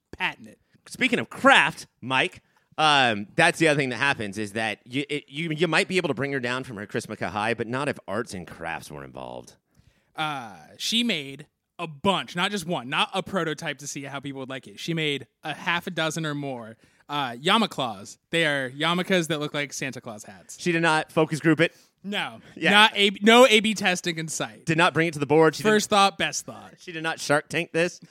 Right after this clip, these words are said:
Speaker 2: Made 'em all.
Speaker 1: Uh, and the saddest thing she said, and why he, uh, caves in, she says, "It was fun,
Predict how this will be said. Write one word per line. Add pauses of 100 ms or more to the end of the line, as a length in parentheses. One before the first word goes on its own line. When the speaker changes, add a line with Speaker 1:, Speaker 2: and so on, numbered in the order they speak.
(280)
Speaker 2:
Made
'em
all. (840)
Speaker 1:
Uh, (360)
and
the
saddest
thing
she
said,
and
why
he, (300)
uh,
caves
in,
she
says,
"It
was
fun,